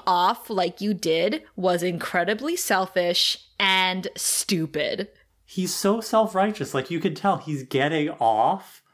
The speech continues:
Speaker 2: from getting to lecture Buffy like this. Like, this is an ego trip for him.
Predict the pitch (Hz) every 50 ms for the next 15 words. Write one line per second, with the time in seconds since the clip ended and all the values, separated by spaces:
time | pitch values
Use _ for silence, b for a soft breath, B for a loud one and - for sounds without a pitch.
0 | _ _ - - 147 131 120 117 110 127 123 120 127 127 123 - - 117 110 107
1 | 107 104 - - - 113 101 - 98 95 - - 127 127 135 139 139 - 160 170
2 | 196 190 - - - - b b b b b b 127 117 107 - 135 - - 165
3 | 160 165 135 123 139 165 - - 135 139 143 139 127 127 117 110 107 104 104 98
4 | 95 - - 113 104 104 - - - 110 92 90 101 95 92 95 95 92